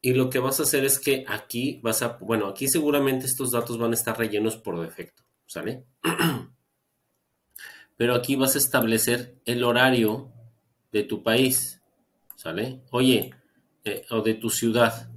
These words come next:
¿sí? Oye, no está mi ciudad. Pues no, tampoco está la mía, pero yo sé que mi ciudad, yo estoy en León, Guanajuato,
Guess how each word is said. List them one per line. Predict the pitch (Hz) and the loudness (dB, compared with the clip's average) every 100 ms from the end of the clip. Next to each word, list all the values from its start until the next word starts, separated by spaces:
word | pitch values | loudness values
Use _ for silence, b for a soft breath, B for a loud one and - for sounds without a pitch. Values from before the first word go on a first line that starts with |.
| - - - - - - _ _ _ | -16 -16 -18 -20 -20 -20 _ _ _
¿sí? | - 104 110 - | -6 -6 -6 0
Oye, | 139 135 | 4 6
no | 147 | 4
está | 165 165 | 4 4
mi | 170 165 | 6 6
ciudad. | 131 127 120 117 - | 4 4 4 2 -8
Pues | 101 | -4
no, | 110 156 | -2 -2
tampoco | 165 110 123 139 | -2 -6 -8 -6
está | - 127 | -2 -2
la | 120 | 0
mía, | 123 160 151 110 | 2 2 2 0
pero | 113 | 0
yo | 110 120 | 0 0
sé | 120 127 | -2 -2
que | 127 131 127 | -2 -2 0
mi | 120 117 165 | 0 0 2
ciudad, | - 151 110 95 113 - | 0 0 0 -2 -6 -6
yo | 110 | -6
estoy | - 120 110 | -4 -4 -6
en | 107 101 | -8 -6
León, | 92 95 | -6 -6
Guanajuato, | 107 107 95 - 80 - - | -4 -4 -6 -10 -14 -14 -18